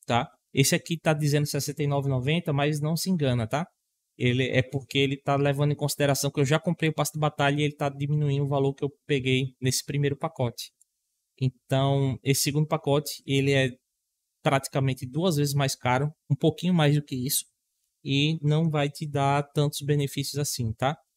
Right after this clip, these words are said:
O primeiro pacote, que é o pacote que geralmente quem quer investir um pouquinho a mais do que a Benção da Lua, ele vem, né? Ele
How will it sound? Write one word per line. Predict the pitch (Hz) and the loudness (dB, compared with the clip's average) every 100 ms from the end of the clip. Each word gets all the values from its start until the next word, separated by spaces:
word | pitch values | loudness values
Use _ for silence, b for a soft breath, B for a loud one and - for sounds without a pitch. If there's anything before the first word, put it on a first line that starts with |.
| b b b _ | b b b _
O | - 160 | -2 0
primeiro | - 185 165 208 226 | 2 4 4 4 2
pacote, | 226 147 - 147 170 196 - - _ _ _ | 0 -2 0 0 0 0 -6 -12 _ _ _
que | 135 | -2
é | |
o | 135 | 0
pacote | 139 139 139 - | 0 0 -2 -2
que | 139 | 0
geralmente | 135 143 139 135 135 135 131 - | 2 2 2 2 0 -2 -8 -10
quem | 139 139 143 139 - _ _ | -6 -4 -2 -4 -6 _ _
quer | 135 | 0
investir | 143 139 139 - 147 | 0 0 -2 -2 -4
um | 139 _ - | -4 _ 0
pouquinho | 185 170 - 190 226 220 | 2 2 -2 0 2 4
a | |
mais | 175 147 139 135 | 4 4 2 2
do | 143 | -2
que | - | -2
a | 147 | -2
Benção | 135 139 - | 0 0 -2
da | 143 139 | -2 0
Lua, | 131 127 127 | 2 2 0
ele | 135 123 | 0 -2
vem, | 110 127 165 170 - _ _ _ | 0 0 0 -2 -6 _ _ _
né? | 120 160 - | -2 -2 -6
Ele | 127 120 120 | -6 -4 -6